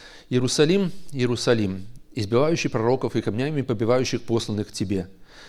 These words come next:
Сколько раз я хотел собрать детей твоих, как птица собирает птенцов свои под крылья, а вы не захотели. Все оставляется вам, дом ваш пуст. Ибо сказываю вам,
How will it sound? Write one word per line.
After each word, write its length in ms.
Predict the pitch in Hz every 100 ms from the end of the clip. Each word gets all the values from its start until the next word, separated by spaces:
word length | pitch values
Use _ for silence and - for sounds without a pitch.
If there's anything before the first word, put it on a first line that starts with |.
| - -
Сколько 520 | - 160 175 175 147
раз 460 | 117 113 120 - -
я 140 | 113
хотел 280 | 104 101 143
собрать 360 | - 117 135
детей 440 | 120 113 - 135 135
твоих, 420 | 113 117 117 -
как 180 | - 107
птица 280 | - 135 117
собирает 400 | 110 104 107 104
птенцов 380 | 113 95 123 -
свои 200 | 113 107
под 220 | 101 -
крылья, 400 | - 95 92 90 - - - - -
а 140 | 98
вы 360 | 98 135 143 - - - -
не 140 | 113 110
захотели. 600 | 101 104 - 104 90 95 - - - - - - - - - - - - -
Все 200 | - 170
оставляется 760 | 180 - 131 135 139 - 135 113 117
вам, 300 | 113 120 113 - - - - -
дом 320 | 131 131 131
ваш 360 | 110 113 - - -
пуст. 400 | 113 95 - - - - - - - - - - - -
Ибо 200 | 123 135
сказываю 560 | - 151 151 127 123 107
вам, 320 | 107 98